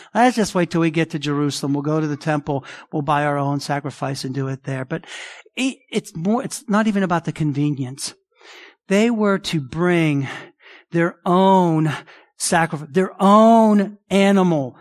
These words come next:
whether it was a little bird or a pigeon or a sh-, uh, a lamb or a calf, whatever it was, they were to bring their own, the one that they cared for, the one that they protected,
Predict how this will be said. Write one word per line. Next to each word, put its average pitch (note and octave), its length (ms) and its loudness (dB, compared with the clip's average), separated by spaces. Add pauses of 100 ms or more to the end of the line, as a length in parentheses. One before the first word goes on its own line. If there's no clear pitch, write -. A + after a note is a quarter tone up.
whether C4 200 4
it C#4+ 40 2
was A#3+ 120 0
a A#3+ 60 4
little A3+ 380 2
bird A3 440 4
or F3+ 60 2
a F3+ 40 0
pigeon A#3+ 400 0 (240)
or G#3+ 600 2
a G3 100 0
sh-, - 300 -6
uh, E3+ 280 -2
a F3 80 -2
lamb G#3+ 360 2
or G3 80 0
a F#3+ 40 -2
calf, A#3 240 -4
whatever A3 280 0
it - 80 -2
was, A3 340 2 (320)
they F#3 160 2
were G#3 140 0
to G#3 120 -4
bring G3 360 0
their F#3+ 180 0
own, F3 460 2 (240)
the E3+ 100 0
one F#3+ 320 2
that A3 160 2
they F#3+ 260 2
cared F#3 480 0
for, D#3 300 -2 (220)
the G3 100 4
one G#3 320 4
that A3+ 160 0
they G3+ 180 4
protected, F#3+ 920 -2